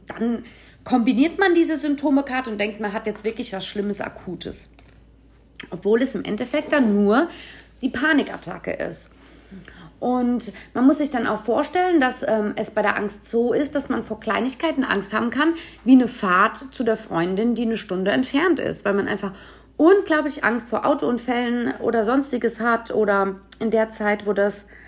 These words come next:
ähm, mit den Anschlägen, ähm, so, äh, krass in den Medien war, da hatte ich so Angst, auf Weihnachtsmärkte zu gehen und,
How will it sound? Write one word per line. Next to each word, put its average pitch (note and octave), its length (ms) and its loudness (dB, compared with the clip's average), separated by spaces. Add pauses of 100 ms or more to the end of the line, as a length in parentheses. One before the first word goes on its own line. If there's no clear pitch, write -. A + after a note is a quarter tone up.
(400)
ähm, G#3+ 400 -2
mit A#3+ 260 0
den A3 180 4
Anschlägen, G#3 800 0
ähm, G3 240 -2
so, G#3 500 2
äh, F#3+ 260 -4 (580)
krass - 280 -6
in A3+ 60 0
den G#3 160 0
Medien A3 380 -2
war, G#3 240 -2
da F#3+ 160 -4
hatte A#3 160 -6
ich - 100 -6
so C4+ 240 4
Angst, A3+ 300 -2
auf - 120 -8
Weihnachtsmärkte A3 800 -2
zu - 160 -8
gehen G#3 320 0
und, F#3+ 200 -2